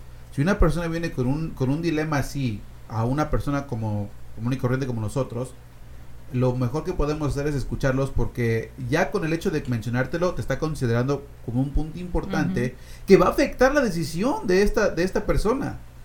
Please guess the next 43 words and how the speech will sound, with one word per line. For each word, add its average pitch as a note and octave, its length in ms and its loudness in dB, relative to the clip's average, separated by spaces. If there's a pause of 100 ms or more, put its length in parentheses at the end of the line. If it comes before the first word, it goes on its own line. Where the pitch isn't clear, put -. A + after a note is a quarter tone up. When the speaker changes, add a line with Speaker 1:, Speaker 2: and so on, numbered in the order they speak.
(300)
Speaker 1:
O C#3 100 2
sea, C3+ 500 4 (160)
no E3 240 -2
podemos B3 400 4
decirle, F#3+ 340 0
"Ay, C#3+ 180 -2
no, D#3 140 0
si D3+ 160 -4
hazte D#3+ 400 4
lo D3 140 2
que, C#3 80 2
porque, C3+ 440 4 (220)
eh, C3 140 0
ya D#3+ 420 6
quedaste D3+ 300 0
embarazada C#3 320 2
quién D3 120 -4
sabe D3+ 140 -2
cuántas C3+ 240 -2
veces, D#3+ 300 4
o - 80 0
qué E3 100 0
le D#3 60 -2
va D#3 80 2
a D3+ 80 -4
pasar C#3+ 220 -2
al C3+ 120 0
niño, E3 340 0
si C3 100 -2
viene D#3+ 180 0
enfermo". D#3 580 -2
No, D3+ 100 -6
no E3 80 -10
importa E3+ 400 -2
eso. B2+ 280 -2 (340)
Porque, B2 420 0
de C3 140 -4
nuevo, D3+ 280 0
si C3+ 260 -6
ella F#3 180 0
comete F3+ 300 -4
el F3 80 -4
aborto, D#3+ 580 0